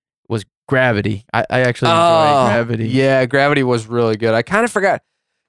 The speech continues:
Speaker 2: I, I forgot he was in that because he's not really in it for, he's in it, like, bits and pieces. But yeah, that would have been solid.
Speaker 1: And so that, it's
Speaker 2: Gravity,
Speaker 1: actually
Speaker 2: Halle
Speaker 1: funny
Speaker 2: Berry.
Speaker 1: that, that you say this because he,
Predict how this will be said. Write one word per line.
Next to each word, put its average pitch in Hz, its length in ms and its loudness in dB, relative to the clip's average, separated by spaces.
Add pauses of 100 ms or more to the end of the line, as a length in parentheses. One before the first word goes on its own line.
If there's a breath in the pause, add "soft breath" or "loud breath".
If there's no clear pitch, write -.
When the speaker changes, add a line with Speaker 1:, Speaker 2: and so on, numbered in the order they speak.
(140)
Speaker 2:
I, 170 120 -4 (300)
I 170 140 -2
forgot 180 300 -2
he 170 60 2
was 131 120 0
in 156 60 -8
that 143 160 0
because 135 200 -2
he's 139 140 -4
not 160 240 0
really 151 240 0
in 151 140 -2
it 156 160 -2
for, 117 380 -2 (520)
he's 147 240 -8
in 170 80 0
it, 160 100 -2
like, 127 140 -2 (160)
bits 147 200 -2
and 131 100 -8
pieces. 131 420 -4 (140)
But 135 80 0
yeah, 131 100 2
that 127 80 2
would 131 60 2
have 131 60 2
been 123 80 0
solid. 120 480 0
Speaker 1:
And 131 140 -2
so 110 240 -2 (120)
that, 135 280 -2
it's 131 120 0
Speaker 2:
Gravity, 131 60 2
Speaker 1:
actually 127 340 0
Speaker 2:
Halle 120 220 0
Speaker 1:
funny 127 100 0
Speaker 2:
Berry. 117 260 0
Speaker 1:
that, 117 80 -8
that 127 160 -2
you 123 120 -4
say 123 160 -2
this 117 120 -2
because 113 460 -2 (420)
he, - 100 -12